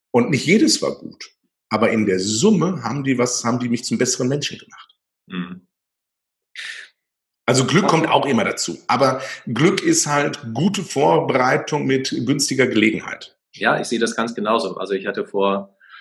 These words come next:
Speaker 2: vor wenigen Wochen Tobi Beck mit dabei, ähm, auch hier im Podcast. Und, und bei ihm ist es ja ähnlich. Weißt du, wenn du guckst, dann sagst du, "Ja, mein,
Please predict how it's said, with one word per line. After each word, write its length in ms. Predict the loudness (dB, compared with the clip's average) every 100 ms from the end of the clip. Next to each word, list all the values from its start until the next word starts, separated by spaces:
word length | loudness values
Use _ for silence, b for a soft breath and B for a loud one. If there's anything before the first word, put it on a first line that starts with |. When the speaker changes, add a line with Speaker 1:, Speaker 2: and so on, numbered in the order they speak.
| B B -4
Speaker 2:
vor 120 | 2
wenigen 280 | 4 4 4
Wochen 240 | 4 2
Tobi 280 | 2 2 4
Beck 240 | 4 2
mit 140 | 0 2
dabei, 580 | 4 4 6 6 4 0 -4 0
ähm, 480 | 2 2 -2 -6 -12 _ _ _ -2
auch 160 | -2 2
hier 220 | 2 2
im 140 | 2
Podcast. 600 | 0 -2 2 2 2 0
Und, 260 | -4 -2 -2
und 260 | -4 -12 -14 B B B
bei 100 | -2
ihm 160 | 0 0
ist 120 | -2
es 80 | 0
ja 100 | 0
ähnlich. 500 | 2 2 4 0 -2
Weißt 200 | -4 -2
du, 60 | 0
wenn 120 | 2
du 120 | 2
guckst, 280 | 2 0 0
dann 120 | 0
sagst 240 | 2 0
du, 40 | -2
"Ja, 200 | 0 0
mein, 160 | 0